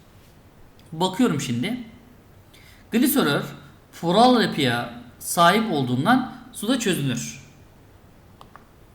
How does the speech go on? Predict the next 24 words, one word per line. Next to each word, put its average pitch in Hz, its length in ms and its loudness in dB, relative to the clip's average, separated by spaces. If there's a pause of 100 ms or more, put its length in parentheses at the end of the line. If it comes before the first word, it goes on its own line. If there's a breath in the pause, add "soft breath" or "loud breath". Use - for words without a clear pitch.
(1120 loud breath)
Şimdi 226 260 0
arkadaşlar 220 480 0
bu 208 120 -4
bilgiyi 226 280 0
şu - 80 -4
şekilde 208 380 -4
kullanabilirsiniz 156 720 -4
ya 139 80 -2
da 151 60 -4
şuradan 170 400 -2
hatırlayabilirsiniz. 113 1000 -4 (640 loud breath)
Biz 175 160 -4
size 170 340 -2 (340)
fosfolipidleri 185 760 -4
anlatırken 170 520 -2
dedik 254 260 -6
ki 110 260 -12 (260 loud breath)
bir 214 60 -6
hidrofobik 202 760 0
kısımları, 226 720 2 (200)
bir 220 120 -4
hidrofilik 214 640 0
kısımları 123 500 -4
var. 98 240 -12